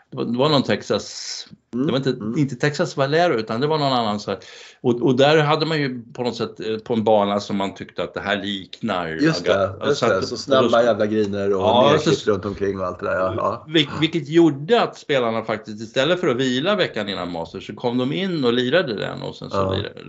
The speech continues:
Speaker 1: de Masters. Och då kunde man mera följa liksom att, aha, nu ser man lite vem som är på gång och sådär. Men nu är Texas Valero Open tyckte jag var ju ganska svagt startfält, liksom.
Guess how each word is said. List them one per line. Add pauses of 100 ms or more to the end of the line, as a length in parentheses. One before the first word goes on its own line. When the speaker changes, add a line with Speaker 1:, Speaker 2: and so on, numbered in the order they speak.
Speaker 1:
de
Masters.
Och
då
kunde
man
mera
följa
liksom
att,
aha,
nu
ser
man
lite
vem
som
är (440)
på
gång
och
sådär.
Men
nu
är
Texas
Valero
Open
tyckte
jag
var
ju
ganska
svagt
startfält,
liksom.